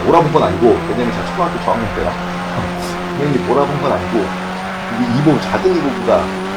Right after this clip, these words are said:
이 차를 또 탔었거든요. 그 골드 베르나.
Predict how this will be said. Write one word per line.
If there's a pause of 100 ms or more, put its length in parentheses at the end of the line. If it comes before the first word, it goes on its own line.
(140)
이
차를
또
탔었거든요. (560)
그
골드
베르나.